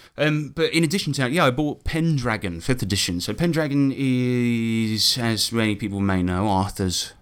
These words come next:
surname, King Arthur. So it's not necessarily historical, but then the King Arthur myth is kind of historical fiction. Um,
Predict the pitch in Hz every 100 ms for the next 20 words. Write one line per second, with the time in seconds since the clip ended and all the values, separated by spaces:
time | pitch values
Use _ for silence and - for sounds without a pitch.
0 | _ - 110 98 90 95 98 98 90 90
1 | 107 - 113 104 143 98 117 - 110 104
2 | 101 95 - 135 123 101 92 82 95 95
3 | 107 113 113 113 113 120 117 117 120 135
4 | 156 165 151 147 165 156 151 143 143 135
5 | 131 - 131 - 131 127 139 131 135 135
6 | 135 131 143 - - 156 - - - -
7 | - - - - - 165 165